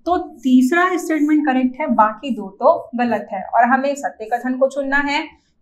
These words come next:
तो केवल तीन ही सत्य कथन है। ठीक, तो option number ए इसका correct answer हो जाएगा। अब हम बात करेंगे अगले सवाल की।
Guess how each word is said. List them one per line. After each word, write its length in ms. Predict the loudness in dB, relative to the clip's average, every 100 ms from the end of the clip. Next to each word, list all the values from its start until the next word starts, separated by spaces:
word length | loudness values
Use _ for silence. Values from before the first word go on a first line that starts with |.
| 0
तो 80 | 0
केवल 460 | 2 2 4 4
तीन 540 | 0 -8 -4 -2 -2 0
ही 460 | 0 0 -4 -10
सत्य 380 | 0 2 4 2
कथन 500 | 2 -2 -4 -6 -6 -4 -2
है। 140 | -2 -6 -20 _ -8
ठीक, 420 | 2 2 2 -8 _ -20 -20 -20 _
तो 60 | 4
option 340 | 6 6 6
number 220 | 6 8 8
ए 200 | 8 6
इसका 240 | 6 2
correct 320 | 4 2 2
answer 520 | 2 2 2 2 0 4
हो 100 | 4
जाएगा। 560 | 6 2 -2 -6 -12 -16 _ 2
अब 100 | 4
हम 200 | 6 6
बात 260 | 6 2 -10
करेंगे 380 | -8 -6 -2
अगले 440 | -2 2 2 2 0
सवाल 300 | -2 -6 -8
की। 340 | -12 -14 -16